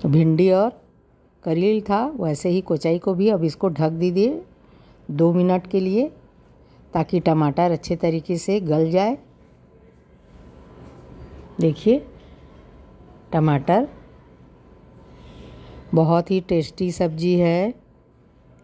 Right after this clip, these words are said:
और पौष्टिक भी है। ये नमक, नमक डालने से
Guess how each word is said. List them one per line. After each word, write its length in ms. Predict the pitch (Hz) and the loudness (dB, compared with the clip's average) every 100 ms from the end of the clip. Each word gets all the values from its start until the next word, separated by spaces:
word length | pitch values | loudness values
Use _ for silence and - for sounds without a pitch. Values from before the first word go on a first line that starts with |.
| _ _ - - - - - - - - - - - - - | _ _ -20 -20 -20 -20 -20 -20 -20 -20 -20 -20 -20 -20 -2
और 260 | - 165 190 | 2 4 2
पौष्टिक 540 | - 160 151 - 185 170 | 0 -2 -2 -4 -4 0
भी 120 | 185 | 2
है। 200 | 180 180 233 - _ _ _ _ _ _ _ _ _ _ - - - - - - - - - | 2 2 -2 -8 _ _ _ _ _ _ _ _ _ _ -20 -20 -20 -20 -20 -20 -20 -8 2
ये 100 | 170 | 2
नमक, 420 | 165 160 165 214 - - _ _ - - - - - - - - - - - - - - - - - - - - - - | 4 2 0 -2 -8 -20 _ _ -20 -20 -20 -20 -20 -20 -20 -20 -20 -20 -20 -20 -20 -20 -20 -20 -20 -20 -20 -20 -20 -2
नमक 260 | 165 165 175 | 2 4 2
डालने 360 | 165 170 165 165 | 0 0 0 -2
से 180 | 175 | -2